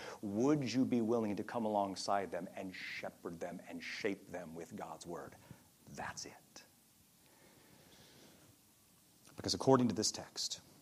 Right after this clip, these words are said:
this is what the living God is calling you to do. To train women to be God-centered, Christ-exalting,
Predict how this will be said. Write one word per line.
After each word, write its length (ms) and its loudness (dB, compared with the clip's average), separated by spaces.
this 360 -2
is 160 -4
what 300 0
the 80 0
living 380 -2
God 320 -2
is 140 -8
calling 500 -6
you 160 -10
to 100 -10
do. 100 -14
To 100 0
train 640 12
women 320 12
to 80 6
be 100 12
God-centered, 1080 10
Christ-exalting, 1800 10